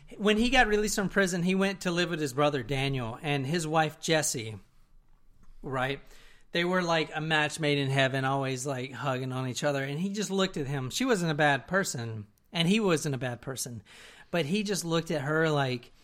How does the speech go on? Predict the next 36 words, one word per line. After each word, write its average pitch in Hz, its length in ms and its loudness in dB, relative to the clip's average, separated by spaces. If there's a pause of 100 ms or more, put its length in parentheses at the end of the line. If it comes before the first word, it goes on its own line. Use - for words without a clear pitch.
(640)
"This 170 260 -8
little 143 400 0
whore 123 520 -4 (440)
is 135 180 -4
just 147 220 -4
trying 151 220 -2
to 113 60 -8
take 160 300 -4
all 151 140 2
my 147 140 0
brother's 143 420 0
wealth." 143 460 0 (1080)
He 214 200 0
developed 190 500 2
such 214 480 2
a 196 220 -4
hatred 190 420 -2
for 165 140 -2
women, 170 400 2
and 170 160 0
then 170 180 2
right 175 380 6
then 170 260 2
it 131 180 -6
clicked - 540 -2 (880)
in 165 140 -2
his 147 160 -4
head. 131 400 -4 (680)
"I 226 200 2
know 147 540 4 (600)
how 160 160 0
to 165 80 2
make 143 220 -2
the 147 80 -6
world 151 280 -2
better. 240 480 4